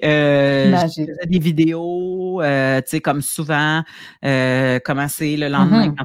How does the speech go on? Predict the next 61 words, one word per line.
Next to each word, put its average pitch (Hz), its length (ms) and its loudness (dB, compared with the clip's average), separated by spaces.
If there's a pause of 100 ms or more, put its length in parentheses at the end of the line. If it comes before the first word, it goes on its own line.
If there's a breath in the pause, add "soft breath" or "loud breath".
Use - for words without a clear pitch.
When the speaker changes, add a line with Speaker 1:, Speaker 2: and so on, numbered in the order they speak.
Speaker 1:
tu 135 200 -8
viens 131 180 -4
de 120 60 -8
finir 135 440 -4
un 135 160 -4
show 147 400 -2
puis - 120 -18
qu'il - 100 -16
faut 127 80 -6
que - 100 -14
tu - 100 -16
te - 100 -12
lèves 139 200 0
quand 131 240 -4
même 147 420 0
<laughs> - 20 -20
puis - 100 -18 (140)
que 151 60 -6
t'as - 260 -8 (160)
mal 147 200 0
au 151 120 -6
sein 151 440 -2
puis, 175 140 -2
tu 320 280 -2
sais, 226 100 4
tout - 100 -6 (160)
des, 175 320 2
bon, 135 240 0
tu 214 140 -12
sais, - 40 -10
comme 147 280 -10
du 135 260 -14
classique. 160 460 -6 (1040 loud breath)
À 165 60 -6
un 165 40 -2
moment 165 300 -4
donné, 160 340 -4
on 156 160 -2
avait 143 200 -2
un 147 120 -2
meeting 151 340 -4
parce 240 140 -6
que 147 80 -4
des 139 100 -4
fois, 160 140 -4
on - 40 -6
faisait 139 260 -2
les 135 100 -4
rencontres 135 440 -4
face 135 220 -2
à 131 80 -4
face 151 240 -4
puis 135 80 -6
on 131 40 -2
les 135 120 -2
filmait 143 460 0
pour 139 220 -4
les 131 100 0
besoins 135 340 -2
de 147 80 -6
son 135 500 -2